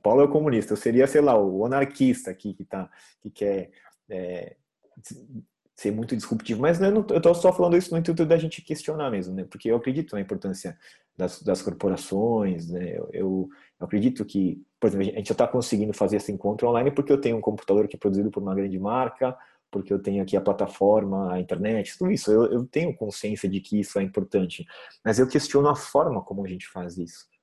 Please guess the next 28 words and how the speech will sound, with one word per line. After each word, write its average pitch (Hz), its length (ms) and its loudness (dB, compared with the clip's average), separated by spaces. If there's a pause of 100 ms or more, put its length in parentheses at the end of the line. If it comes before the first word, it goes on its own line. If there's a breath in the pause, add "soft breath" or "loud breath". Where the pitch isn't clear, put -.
(240)
sabe? 101 420 -6
A - 100 -8
que - 140 -10
custo - 400 2
a 90 40 -2
gente 98 200 -6
faz 95 240 -2
isso? 92 220 -2
A 95 40 -6
que 110 120 -6
custo - 240 -4
pro 98 120 -4
planeta? 110 480 2
A 135 40 6
que 135 140 0
custo 135 380 -6 (220)
pros 117 180 -2
seres 123 380 2
humanos, 117 400 0
especialmente, 92 720 -6
né? 92 180 -4 (480 soft breath)
É, 92 600 0 (440)
então, 107 580 -2 (460 loud breath)
eu, 101 280 0
eu 107 100 2
gosto 120 260 4
muito 151 260 2
de 143 480 4